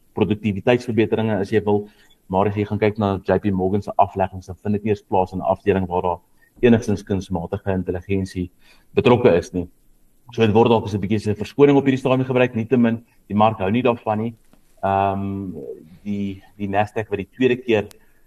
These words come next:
eh, vir hierdie week, tweede dag in 'n r-, nie in 'n ry nie, was vroeër hierdie week ook een en 'n half persent af en op hierdie oomblik is hy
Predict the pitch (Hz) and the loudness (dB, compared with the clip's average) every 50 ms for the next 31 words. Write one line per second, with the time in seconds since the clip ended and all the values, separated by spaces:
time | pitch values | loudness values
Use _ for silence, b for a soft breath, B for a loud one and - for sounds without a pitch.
0 | _ _ - 95 95 92 - - 107 - 104 104 104 98 87 92 101 107 101 - | _ _ -6 -4 -4 -4 -4 -8 -8 -2 0 0 0 0 0 0 -2 -2 -2 2
1 | 117 120 113 98 95 98 98 101 104 95 90 90 95 _ _ - 65 85 117 139 | 2 2 4 4 2 0 0 0 -4 -4 -4 -4 -6 _ _ -12 -8 -4 -2 0
2 | 131 101 90 92 92 92 101 101 95 95 - - 113 110 104 107 104 92 92 98 | 0 2 0 0 -2 -2 -2 -4 -6 -8 -8 -2 0 0 2 2 0 -2 -2 -4
3 | 98 101 101 101 - 107 107 107 104 98 90 98 107 - - 113 - - 123 117 | -2 -2 -4 -2 -2 -2 0 0 0 0 2 0 0 -2 -6 -10 -4 -2 -2 0
4 | 117 113 113 110 - - - 92 95 - 101 92 98 95 92 - 98 101 95 92 | 2 2 0 0 -2 -8 -8 -6 -4 -4 -6 -6 -4 -6 -6 -4 -4 -4 -2 -4
5 | 92 - - 92 - 92 92 90 87 | -4 -6 -8 -10 -4 -4 -4 -4 -4